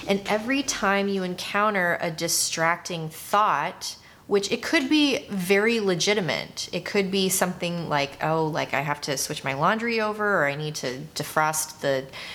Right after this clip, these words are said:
ground beef for dinner tonight, and if I don't do it now, you know, this and that." Like, you have all of these thoughts of things that are not directly re-, related to what you're doing, but they are important. And so you have that piece of paper there to write those things down.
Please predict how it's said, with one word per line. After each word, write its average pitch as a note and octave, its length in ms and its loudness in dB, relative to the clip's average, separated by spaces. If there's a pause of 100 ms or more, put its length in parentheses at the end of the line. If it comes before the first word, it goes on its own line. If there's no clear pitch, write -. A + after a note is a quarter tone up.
(140)
ground D3 260 2
beef G#3+ 220 0
for D#3+ 140 -6
dinner A3+ 280 4
tonight, G3+ 340 0
and F#3+ 120 0
if D#3 140 -8
I D#3 60 -6
don't G3 300 0
do G3 140 2
it - 160 0
now, G3+ 380 4
you F#3+ 100 -2
know, C#3+ 140 -6
this F#3 240 -4
and E3+ 120 -6
that." E3+ 300 0
Like, D3 240 -4
you E3+ 60 -6
have G3 280 -2
all F#3+ 140 2
of F#3 100 0
these E3 240 -4
thoughts D#3+ 400 -2
of D3+ 60 -12
things D#3 580 -4 (340)
that E3+ 140 4
are E3+ 120 2
not E3 340 2
directly E3 340 -2
re-, D#3+ 120 -6 (160)
related E3+ 540 2
to E3 80 -4
what - 120 -2
you're D#3+ 80 -4
doing, D3+ 640 0 (640)
but F#3+ 180 2
they G3 100 4
are F3 120 4
important. - 600 -2 (460)
And G3 140 4
so - 100 4
you G3+ 160 2
have A3 240 0
that B3 140 -2
piece A#3 240 -4
of A3 80 -12
paper A#3 360 2
there D#3 500 2
to - 120 0
write F#3+ 320 2
those F3+ 220 -2
things E3 280 -4
down. E3 600 -2